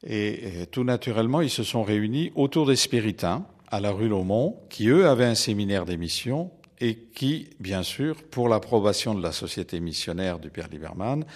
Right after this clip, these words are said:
euh, avait un lien très fort avec, euh, le pape. Et donc, le projet a germé là. Du coup, euh,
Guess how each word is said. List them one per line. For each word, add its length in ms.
euh, 200
avait 360
un 140
lien 500
très 200
fort 560
avec, 380
euh, 680
le 140
pape. 320
Et 80
donc, 240
le 180
projet 580
a 140
germé 560
là. 380
Du 280
coup, 380
euh, 180